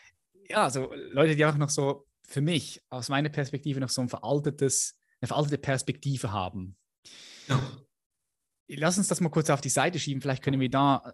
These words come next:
Speaker 1: nachher mal noch drauf eingehen, weil was mich interessieren würde, ist jetzt, äh, weil du mit so vielen Männern und so vielen Frauen zusammengearbeitet hast, wie unterscheidet sich denn die Partnerwahl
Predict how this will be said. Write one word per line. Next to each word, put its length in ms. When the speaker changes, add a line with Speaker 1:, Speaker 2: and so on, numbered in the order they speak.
Speaker 1:
nachher 260
mal 100
noch 160
drauf 240
eingehen, 640
weil 100
was 160
mich 160
interessieren 520
würde, 240
ist 180
jetzt, 400
äh, 160
weil 180
du 100
mit 160
so 120
vielen 160
Männern 280
und 120
so 100
vielen 140
Frauen 280
zusammengearbeitet 920
hast, 340
wie 80
unterscheidet 460
sich 180
denn 140
die 260
Partnerwahl 1120